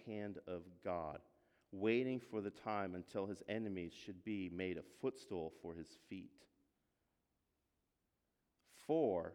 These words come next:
by a single offering, he has perfected for all time those who are being sanctified." Brothers and sisters, you are sanctified. If you have put your trust in Jesus Christ, you are sanctified. You are made clean.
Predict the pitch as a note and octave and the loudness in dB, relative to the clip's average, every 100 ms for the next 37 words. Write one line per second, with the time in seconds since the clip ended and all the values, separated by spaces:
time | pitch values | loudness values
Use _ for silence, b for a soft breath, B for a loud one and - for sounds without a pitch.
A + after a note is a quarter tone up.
0 | - - F#2 F2 - A#2 B2 A#2 F#2+ - | -8 0 0 0 -4 -4 -2 0 0 -2
1 | F2 D#2+ b b b A2 G#2+ F#2 - - | -6 -8 b b b -6 -2 -2 -2 -10
2 | G2+ - A2 G#2+ F2 - F2 F2 G2 G2 | -16 -6 -4 -4 -8 -6 -2 0 0 -2
3 | F2 E2 F#2 F#2 F2+ - F2+ E2 D#2 E2 | -4 -2 0 0 -2 -6 -4 -4 -4 -6
4 | D#2+ D#2+ _ b b b _ - D#2 D2 | -6 -10 _ b b b _ -12 -12 -10
5 | - - G1+ G1+ G1+ _ _ _ _ _ | -14 -14 -16 -16 -20 _ _ _ _ _
6 | _ _ _ _ _ D#2+ G2 A2 F#2+ E2+ | _ _ _ _ _ -8 -6 -6 -10 -10
7 | G#2 - E2+ D2+ F#2 F#2+ E2 F2 - - | -12 -8 -8 -8 -8 -6 -4 -4 -6 -16
8 | - C#3+ - - D#2+ E2 - C#3+ D3+ D#3 | -10 -8 -8 -4 -2 -2 -2 0 0 -2
9 | B2+ - A#2 - F#2 F#2 - G#2 - B | -4 -2 -4 -4 -8 -10 -2 -2 -2 B
10 | B - G2+ - - B2+ A#2 - F2 F2 | B -4 -4 -4 -4 -4 -4 -2 -2 -2
11 | A2+ G2+ F#2 G2 A2+ A#2+ A#2+ - A#2+ G2+ | -6 -6 -4 -2 0 -2 -4 -4 -4 -2